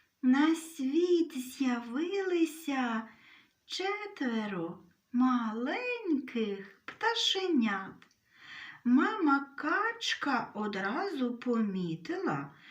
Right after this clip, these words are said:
що одне її дитя дуже відрізняється від інших.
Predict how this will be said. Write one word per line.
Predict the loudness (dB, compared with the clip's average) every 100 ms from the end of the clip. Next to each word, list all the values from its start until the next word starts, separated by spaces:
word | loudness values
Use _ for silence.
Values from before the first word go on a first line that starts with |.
| -20
що | -14 -10 -4 -4 -2
одне | -4 -4 -4 0 0 0 0
її | 0 2 0 0 -4 0 0
дитя | 0 -4 -6 -8 -8 -4 -2 0 2 2 -2 -16 -20 -20 -14 -10
дуже | -4 2 6 6 6 4 2
відрізняється | 0 2 2 2 2 4 6 6 2 -2 -4 -2 -4
від | -2 -6 -8 -4 2 8
інших. | 8 8 4 -4 -4 -6